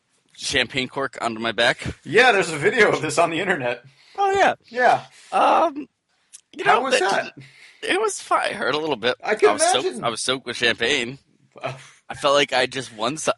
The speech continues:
Speaker 1: you know what? I actually felt like I won something by that.
Speaker 2: So what was, what started the idea? Was like, "Yeah, just shoot me in the back with champagne."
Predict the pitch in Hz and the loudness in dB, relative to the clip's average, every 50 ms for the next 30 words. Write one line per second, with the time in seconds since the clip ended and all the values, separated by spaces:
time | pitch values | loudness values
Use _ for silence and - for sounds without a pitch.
0 | - 165 190 190 220 254 - - - 175 226 170 123 120 117 - 127 131 139 104 | 0 0 2 2 2 2 2 2 2 2 4 4 4 2 0 -4 -14 -10 -6 -6
1 | 147 151 170 175 175 170 151 131 127 139 120 104 117 120 107 107 113 107 104 110 | -4 -2 -2 -2 -2 -2 -2 -4 -4 -6 -6 -6 -8 -10 -6 -4 -4 -2 0 0
2 | 110 - - _ _ _ _ _ _ - - 196 196 175 160 214 247 285 277 277 | -2 -2 -2 _ _ _ _ _ _ -10 -4 -2 -2 -2 0 -2 -4 -4 -4 -6
3 | 269 262 233 208 - - - - _ _ _ _ _ _ _ _ - 143 120 120 | -6 -6 -8 -12 -14 -14 -14 -18 _ _ _ _ _ _ _ _ -20 -20 -20 -20
4 | 120 127 135 139 - _ _ 123 120 120 147 226 247 247 - - - - - 190 | -20 -20 -20 -20 -20 _ _ -20 -16 -10 -8 -8 -6 -6 -6 -8 -8 -6 -4 -4
5 | 185 185 180 147 165 160 156 156 160 160 156 139 123 139 139 139 220 180 117 101 | -4 -4 -4 -6 -6 -4 -4 -4 -4 -6 -6 -6 -8 -10 -8 -6 -4 -4 -4 -4
6 | 98 - _ - 127 - 147 151 - 151 147 143 139 147 139 135 - _ _ _ | -6 -12 _ -20 -18 -14 -14 -12 -12 -12 -12 -10 -8 -10 -10 -10 -12 _ _ _
7 | _ 143 135 135 135 - 143 135 127 131 120 - 95 | _ -16 -16 -16 -14 -14 -14 -14 -12 -12 -14 -16 -16